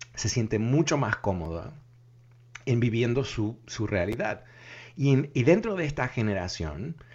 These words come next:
hay una amplia mayoría, escucha lo que te digo, don-, que piensan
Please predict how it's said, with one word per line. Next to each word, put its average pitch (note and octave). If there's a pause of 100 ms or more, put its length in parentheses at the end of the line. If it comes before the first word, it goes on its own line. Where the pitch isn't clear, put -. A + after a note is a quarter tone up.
(220)
hay C3+
una D3
amplia G3
mayoría, F#3
escucha E3
lo D#3
que C3
te G#2+
digo, E2
don-, C#3+
que C3+
piensan F3